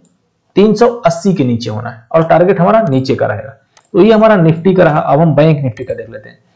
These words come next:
देखिए बैंक निफ्टी भी बिल्कुल आज जो है बड़े player वो क्या किए थे, एक अच्छा खासा put में writing किए थे, Sentiment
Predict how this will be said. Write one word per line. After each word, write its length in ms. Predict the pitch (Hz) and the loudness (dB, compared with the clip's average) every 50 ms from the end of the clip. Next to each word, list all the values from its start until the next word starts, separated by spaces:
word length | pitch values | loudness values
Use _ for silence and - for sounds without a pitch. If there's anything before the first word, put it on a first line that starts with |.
| _ _ - | _ _ -8
देखिए 160 | - - 117 | -6 -4 -4
बैंक 340 | 107 - 160 196 214 208 208 | -2 0 2 2 2 2 2
निफ्टी 480 | 202 202 196 190 196 190 196 226 214 | 2 2 2 2 0 -2 -2 -2 0
भी 180 | 185 180 202 202 | 2 2 2 2
बिल्कुल 580 | 180 160 165 175 180 175 - 185 202 202 202 - - | 2 4 4 4 2 2 0 0 -2 -2 -4 -6 -6
आज 280 | 135 143 170 175 151 | 0 2 2 2 2
जो 120 | - 170 151 | 0 0 0
है 220 | 147 160 135 120 | 0 -2 -2 -2
बड़े 220 | 127 143 175 208 | 0 2 4 4
player 280 | 208 208 208 202 208 208 | 4 2 2 4 4 4
वो 140 | 202 202 196 | 4 2 0
क्या 200 | 202 202 190 170 | 0 0 0 0
किए 180 | - 180 175 | 0 -2 -2
थे, 200 | 170 - 208 226 214 - - _ _ _ _ _ - 185 | 0 0 0 -2 -2 -4 -12 _ _ _ _ _ 0 0
एक 120 | 190 190 | 2 2
अच्छा 200 | 185 180 - 208 | 0 -2 -2 -4
खासा 240 | 208 220 208 196 214 | -2 -2 -2 0 -2
put 280 | 185 - - 196 175 180 | -2 0 0 0 2 2
में 120 | 175 165 | 2 2
writing 320 | 156 147 135 139 147 139 127 | 2 2 0 -2 -4 -4 -4
किए 140 | 131 117 110 | -6 -6 -6
थे, 60 | 113 | -8
Sentiment 680 | 107 - 147 160 170 160 190 180 190 208 214 208 214 | -8 -8 -6 -6 -4 -2 -2 0 2 2 2 2 0